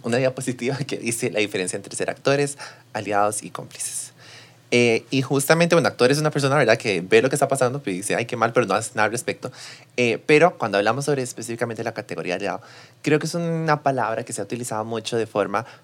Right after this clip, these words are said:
para decir, "Ay, yo soy aliado", eh, o "Soy una persona aliada", etcétera, etcétera, eh, y no pasa más.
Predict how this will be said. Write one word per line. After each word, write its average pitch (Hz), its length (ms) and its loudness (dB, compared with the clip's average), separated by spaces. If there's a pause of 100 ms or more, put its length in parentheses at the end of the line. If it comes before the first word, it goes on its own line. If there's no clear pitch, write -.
(100)
para 104 160 2
decir, 98 300 -4 (120)
"Ay, 151 180 4
yo 104 120 -4
soy - 180 -14
aliado", 147 720 2 (320)
eh, 101 400 -4
o 87 80 -4
"Soy 90 160 -10
una 95 80 -10
persona 87 240 -8
aliada", 147 440 2
etcétera, 104 340 -8
etcétera, 143 400 0 (360)
eh, 117 260 -2
y 110 100 -2
no 107 160 -4
pasa 101 380 -4
más. - 380 -12